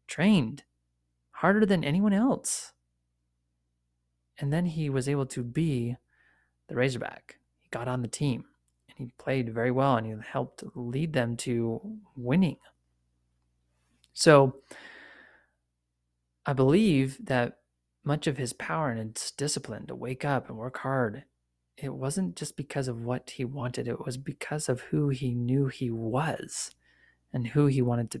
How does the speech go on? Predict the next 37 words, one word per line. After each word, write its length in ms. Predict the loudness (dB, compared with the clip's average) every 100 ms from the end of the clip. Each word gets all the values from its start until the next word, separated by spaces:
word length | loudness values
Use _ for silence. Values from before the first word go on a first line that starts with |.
| -4
be. 280 | -4 -4 -10 _ _ -20 -20 -20 _ _ _ _ _ _ _ _ _ _
Now, 380 | 2 4 4 2 _ -20 _ -2
there 140 | 2
is 380 | 4 6 6 4
just 320 | -6 -6 -4
this 180 | -2 -2
connection. 640 | -2 -2 -2 -2 -4 -6 -12 _ _ _ -10
There's 200 | -8 -4
this 160 | -4
connection 400 | -2 2 2 2
between 500 | 0 2 4 4 4
what 180 | 2 0
you 120 | 2
do 340 | 4 8 10 10
and 120 | 8
who 100 | 4
you 240 | 2 2 0
are, 180 | 2 4
and 100 | 4
we 80 |
have 220 | 2 -4 -6
to 100 | -6
remember 480 | -2 0 2 2
this. 440 | 0 -4 -8 -10 -12 _ -20 -20 -20 _ _ _ _ _ _ _ _ _ _ _ _ _ _ _ _ _
Because 320 | -10 -2 0
what 140 | 0 -2
you 80 | 0
do 460 | 6 10 10 10
helps 260 | 6 -2 -4
people 280 | -6 -4 -4
to 240 | -2 -2
experience 680 | -2 -6 -6 0 2 4 0
and 180 | -4 0
know 420 | 4 6 4 0 _ _
who 100 | -8
you 240 | -6 -4 -6
are. 380 | -8 -10 -12